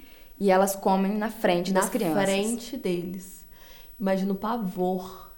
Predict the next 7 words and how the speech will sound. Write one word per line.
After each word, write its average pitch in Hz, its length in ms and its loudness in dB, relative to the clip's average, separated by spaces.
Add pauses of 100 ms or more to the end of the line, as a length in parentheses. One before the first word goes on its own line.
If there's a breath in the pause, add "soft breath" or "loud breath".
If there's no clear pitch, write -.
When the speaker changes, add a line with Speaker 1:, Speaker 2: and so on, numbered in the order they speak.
(120)
Speaker 2:
dessas 185 300 -6
crianças, 180 480 -8
meu 185 180 -4
Deus. 180 360 -4 (380 loud breath)
E 220 200 2
o 285 100 2
outro 214 680 2